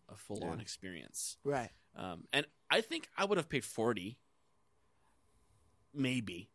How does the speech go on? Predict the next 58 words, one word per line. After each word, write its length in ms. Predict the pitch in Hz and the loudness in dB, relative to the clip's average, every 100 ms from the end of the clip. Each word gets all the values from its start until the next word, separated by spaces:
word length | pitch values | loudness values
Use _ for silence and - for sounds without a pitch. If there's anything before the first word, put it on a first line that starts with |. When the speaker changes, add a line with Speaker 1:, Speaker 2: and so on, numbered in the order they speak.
| _ - | _ -2
Speaker 3:
For 180 | 175 | 4
what? 220 | 160 143 - | 4 4 8
Speaker 1:
I 60 | 151 | 10
don't 120 | 214 | 10
even 120 | 208 | 8
know 60 | 175 | 6
if 60 | |
I 60 | 151 | 8
would, 220 | 147 143 | 8 6
if 120 | 135 131 | 6 8
I 40 | |
would 80 | 127 | 10
have 100 | 120 | 8
paid 160 | 113 | 4
forty 300 | 104 117 113 | 4 6 8
for 140 | 107 101 | 6 2
Returnal, 440 | 101 - 104 95 | 0 0 -2 0
but 120 | 107 113 | 4 8
I 60 | 143 | 8
would 100 | 156 | 6
have 120 | 151 | 4
understood 480 | 160 127 - 131 110 | 2 0 2 0 2
that 220 | 110 - | 0 0
price 240 | 107 90 - | -6 -4 -4
tag. 280 | 95 71 - _ _ _ _ - | -6 -8 -12 _ _ _ _ -4
Speaker 3:
Yeah. 160 | 262 170 | 4 8
Speaker 2:
So 100 | 139 | 8
how 80 | 175 | 8
much 200 | 214 220 | 8 6
was 160 | 165 | 6
Risk 180 | 143 156 | 4 2
of 60 | 160 | 4
Rain 180 | 143 123 | 4 4
two? 300 | - 123 95 - | 2 2 2 0
'Cause 200 | 123 120 | 4 6
I 80 | 147 | 6
know 80 | |
Risk 260 | 131 160 - | 6 2 2
of 60 | 180 | 4
Rain 100 | 185 | 4
Speaker 1:
Twenty. 140 | 165 | 4
Speaker 2:
one 300 | 165 165 170 - _ | 4 2 -2 -10 _
Speaker 1:
I 60 | 107 | 4
spent 100 | 135 | 6
Speaker 2:
was, 140 | 143 131 | 8 6
Speaker 1:
twenty 160 | 120 | 4
Speaker 2:
uh, 60 | 110 | 4
Speaker 1:
bucks 220 | 107 120 | 4 4
on 140 | 95 165 | 4 4
that. 60 | 117 | 4
Speaker 2:
two 0 | |
D, 160 | 123 120 | 0 2
and 140 | 123 131 | 2 4
then 140 | 120 | 2
boom, 320 | 110 160 135 | 6 6 6
Risk 200 | 123 143 | 4 2
of 60 | 143 | 0
Rain 200 | 131 127 | -2 -2